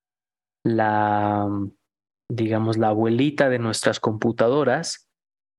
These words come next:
eh, y que es uno de los puntos fuertes por la que, por los que Pascal se considera el padre de la informática.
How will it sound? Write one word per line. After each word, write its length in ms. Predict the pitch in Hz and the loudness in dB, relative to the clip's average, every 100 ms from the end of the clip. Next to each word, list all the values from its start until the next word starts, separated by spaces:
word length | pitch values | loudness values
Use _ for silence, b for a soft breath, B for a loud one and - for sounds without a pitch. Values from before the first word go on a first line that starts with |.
| _ | _
eh, 240 | - 120 - | -2 0 0
y 140 | 135 | -4
que 200 | 120 131 | 0 0
es 180 | 123 - | 0 0
uno 200 | 139 147 | 0 2
de 60 | 131 | 2
los 180 | 117 120 | 0 0
puntos 380 | 131 127 165 | -2 0 -2
fuertes 380 | - 131 120 - | 0 0 0 -2
por 160 | - 120 | -2 0
la 160 | 107 - | 0 -2
que, 260 | - 113 | -4 -4
por 180 | - 117 | -2 0
los 160 | 110 - | 0 -2
que 100 | 107 | 0
Pascal 520 | 113 113 - 120 117 | 0 0 0 0 0
se 120 | 139 | -2
considera 480 | 135 120 - 110 110 | -2 -2 0 2 2
el 100 | 120 | 0
padre 320 | 120 113 117 | 0 0 0
de 80 | 113 | 0
la 100 | 110 | 0
informática. 800 | 107 120 117 147 156 117 101 | 0 0 0 0 -2 -4 -4